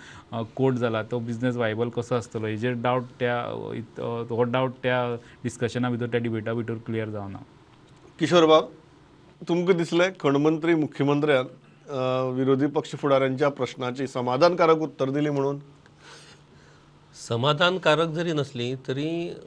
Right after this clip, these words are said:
Speaker 3: ज्या पद्धतीन, अ, मुख्यमंत्र्यान हाचेर उतरां दिली,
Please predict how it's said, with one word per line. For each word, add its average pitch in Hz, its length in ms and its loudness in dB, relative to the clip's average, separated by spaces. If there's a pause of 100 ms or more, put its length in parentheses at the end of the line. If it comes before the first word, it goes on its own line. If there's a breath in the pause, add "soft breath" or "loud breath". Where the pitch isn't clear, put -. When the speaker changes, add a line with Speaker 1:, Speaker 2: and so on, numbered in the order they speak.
(280)
Speaker 3:
ज्या 147 120 6
पद्धतीन, 156 760 -2
अ, 120 320 -2
मुख्यमंत्र्यान 135 920 -4
हाचेर 131 260 -4
उतरां 135 440 -2
दिली, 110 240 -6